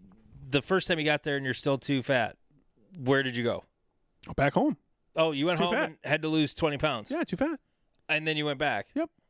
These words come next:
Speaker 1: How long did that take?
Speaker 2: Couple weeks. Starved myself, stuff
Speaker 1: Oh,
Speaker 2: like that.
Speaker 1: jeez.
Speaker 2: Yeah, a couple weeks. You can lose. I,
Speaker 1: Well,
Speaker 2: I, I
Speaker 1: I've
Speaker 2: could,
Speaker 1: lo-,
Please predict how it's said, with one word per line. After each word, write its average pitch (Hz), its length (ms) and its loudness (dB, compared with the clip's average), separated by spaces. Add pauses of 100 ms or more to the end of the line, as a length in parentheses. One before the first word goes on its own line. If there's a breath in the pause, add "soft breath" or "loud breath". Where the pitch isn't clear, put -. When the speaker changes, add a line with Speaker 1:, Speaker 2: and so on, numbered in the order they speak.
(260)
Speaker 1:
How 143 140 2
long 160 160 0
did 143 60 -4
that 139 140 2
take? 98 280 -6 (400)
Speaker 2:
Couple 117 180 -4
weeks. 143 340 -2 (100)
Starved 117 280 -2
myself, 135 320 -2
stuff - 160 -8
Speaker 1:
Oh, 160 80 -2
Speaker 2:
like 135 120 -4
that. 151 80 -8
Speaker 1:
jeez. 127 360 -4 (120)
Speaker 2:
Yeah, 226 80 -4
a - 20 -10
couple 131 180 -2
weeks. 147 180 0
You 208 60 0
can 262 120 6
lose. 143 160 6 (640 loud breath)
I, 185 160 2
Speaker 1:
Well, 202 220 2
Speaker 2:
I, 190 100 2
I - 20 4
Speaker 1:
I've 254 80 0
Speaker 2:
could, 247 80 -4
Speaker 1:
lo-, 220 80 -4